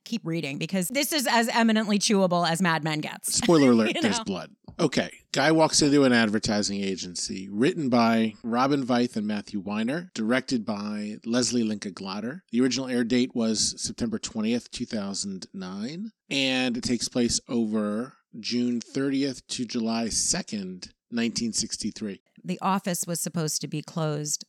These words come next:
Speaker 1: July third and fourth. These guys are now coming for the second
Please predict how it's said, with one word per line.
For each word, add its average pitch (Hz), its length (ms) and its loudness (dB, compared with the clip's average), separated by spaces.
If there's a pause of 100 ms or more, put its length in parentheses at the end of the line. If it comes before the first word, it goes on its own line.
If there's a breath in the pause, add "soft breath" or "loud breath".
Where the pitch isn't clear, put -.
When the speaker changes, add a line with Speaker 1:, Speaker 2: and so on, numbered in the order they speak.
Speaker 1:
July 151 420 -2
third 156 500 -6
and 156 200 -12
fourth. 147 680 -8 (120)
These 165 200 -4
guys 156 280 -2
are 151 80 -2
now 147 160 -6
coming 147 480 -6
for 147 160 -10
the 139 80 -8
second 139 480 -6